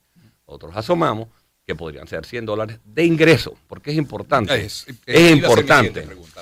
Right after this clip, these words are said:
Speaker 1: El término importante es que
Speaker 2: Justo.
Speaker 1: el salario mínimo en estos momentos, en una etapa de transición con una inflación desbandada como la que tenemos, con las sanciones que a quien le guste o no le guste han afectado a la economía del país,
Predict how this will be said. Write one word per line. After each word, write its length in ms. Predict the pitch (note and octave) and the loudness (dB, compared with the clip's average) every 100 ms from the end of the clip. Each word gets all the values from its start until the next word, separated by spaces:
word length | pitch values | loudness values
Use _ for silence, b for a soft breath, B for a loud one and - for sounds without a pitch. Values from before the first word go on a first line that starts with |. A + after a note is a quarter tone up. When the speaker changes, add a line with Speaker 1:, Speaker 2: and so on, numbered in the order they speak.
| - | -10
Speaker 1:
El 160 | A2+ | -8
término 500 | A2+ E3+ B2+ A#2 A#2+ | 2 4 4 2 2
importante 580 | B2+ B2 B2+ - C#3 G#2+ | 0 0 0 4 2 2
es 60 | G#2+ | -4
que 140 | - | -4
Speaker 2:
Justo. 180 | - B2+ | -2 -2
Speaker 1:
el 120 | A#2+ | 0
salario 420 | A#2+ B2+ D#3 D#3+ | 2 4 4 4
mínimo 320 | D#3 D3 G#2+ G2+ | 2 0 -2 -6
en 80 | |
estos 240 | B2 - G#2+ | -10 -10 -10
momentos, 480 | G2 A#2+ F2 D2+ G2 | -8 -10 -12 -16 -12
en 60 | |
una 100 | C3 | -10
etapa 260 | A#2+ A#2 A#2 | -6 -6 -6
de 60 | |
transición 640 | G2+ F#2 E2 D#2+ - G#2+ G#2 | -6 -10 -12 -16 -6 -6 -6
con 140 | F#2+ | -12
una 100 | A#2 | -14
inflación 560 | A#2 G2 E2+ G#2 A2+ G#2+ | -16 -18 -16 -14 -12 -10
desbandada 640 | F#2 D2+ D2 E2+ A2 A#2+ | -10 -12 -16 -8 -6 -6
como 200 | A2 D#2+ | -8 -14
la 80 | D2+ | -18
que 140 | C#2+ | -20
tenemos, 420 | D#2+ F2+ E2 C2+ | -20 -20 -20 -20
con 160 | - C2+ | -20 -20
las 160 | D2+ | -20
sanciones 600 | E2 D#2 - G#2+ A#2 G#2 | -20 -20 -6 -2 -2 -4
que 80 | - | -10
a 40 | E2+ | -18
quien 220 | E2 E2 | -18 -20
le 60 | |
guste 440 | E2+ A2+ A#2+ C3 B2+ b b | -14 -14 -12 -14 -14 b b
o 100 | - | -14
no 140 | F2 G2 | -10 -6
le 80 | |
guste 300 | G#2 A#2 - | -4 -6 -8
han 100 | F#2 | -12
afectado 560 | E2 - C#2+ - G2+ G#2 | -12 -14 -16 -8 -4 -4
a 40 | |
la 60 | G2+ | -6
economía 380 | F2+ D#2 D#2+ G2+ | -12 -20 -14 -12
del 100 | G2+ | -10
país, 380 | D#2 E2 E2+ | -8 -6 -8